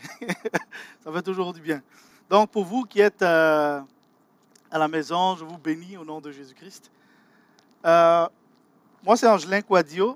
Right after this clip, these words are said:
je suis évangéliste. L'une des choses que j'aime, c'est que des âmes soient sauvées. L'année dernière, Dieu nous a fait la grâce de, d'être en Tanzanie pour annoncer la bonne nouvelle et voir des dizaines de milliers de personnes donner leur vie à Jésus-Christ. Parfois, lorsqu'on dit ça,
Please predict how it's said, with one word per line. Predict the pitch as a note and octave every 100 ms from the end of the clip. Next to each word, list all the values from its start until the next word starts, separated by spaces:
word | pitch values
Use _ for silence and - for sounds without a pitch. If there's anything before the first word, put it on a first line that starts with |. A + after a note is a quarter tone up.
| D#4+ C#4
je |
suis | - F3 D#3+
évangéliste. | D#3 C#3+ D#3+ C#3 D3+ G#3 - - - _ -
L'une | F3
des | E3
choses | D3 E3+ E3
que | E3+
j'aime, | D3 D#3+ D#3+
c'est | C#3+ D#3+ C#3
que |
des | D3 C#3 C#3+
âmes | D3
soient | C#3 C#3+
sauvées. | - C3+ D#3 _ _ _ _ _ -
L'année | D3+ F#3+
dernière, | F3+ E3+ F#3
Dieu | E3 F3+
nous | F3+
a | D#3+
fait | - D#3+
la | D3
grâce | C#3+ D3 D3+ - - D3+
de, | C#3+ C3+ C3 C#3+
d'être | D#3 D#3
en |
Tanzanie | C#3 D3 C#3 C#3+ D#3
pour | D3+ C3 _
annoncer | F3+ D#3 D3 - D#3+
la |
bonne | D3 D3+
nouvelle | D3 C#3 D3 D#3 _ _ _ _ -
et | C#3
voir | C#3+ E3 E3 D#3+
des | C#3+ C#3 C3+ _
dizaines | D3+ E3 D3+ E3+ F3 E3+
de | D3+
milliers | D3+ D3+ D3+ D3 D#3 D#3+
de | D3
personnes | - C#3 - - D3 C#3+
donner | C#3+ C#3
leur | C3+ B2+
vie | C3+
à |
Jésus-Christ. | B2+ B2+ _ C3 _ _ _ _ _ _ -
Parfois, | F3 - D4+
lorsqu'on | C#4+ B3 F3
dit | - A#3
ça, | - A3+ A3+